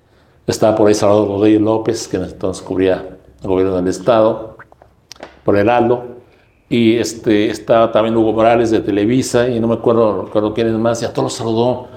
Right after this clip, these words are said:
y como, y hablándoles por sus nombres. Y me ve a mí, se acerca, y me dice, "Hola, Mario, ¿cómo está?". Y me da un,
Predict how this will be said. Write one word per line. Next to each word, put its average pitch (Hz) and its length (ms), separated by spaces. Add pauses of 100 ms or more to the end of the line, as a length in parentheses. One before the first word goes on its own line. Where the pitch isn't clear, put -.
(180)
y 113 80
como, 135 200
y 131 120
hablándoles 131 380
por 110 140
sus 127 160
nombres. 151 580 (640)
Y 135 120
me 135 120
ve 170 140
a 175 40
mí, 175 280
se 147 120
acerca, 151 580 (100)
y 113 120
me 107 100
dice, 113 200 (500)
"Hola, 190 240
Mario, 214 240
¿cómo 196 160
está?". 196 580 (600)
Y 117 280
me 117 140
da 127 140
un, 185 420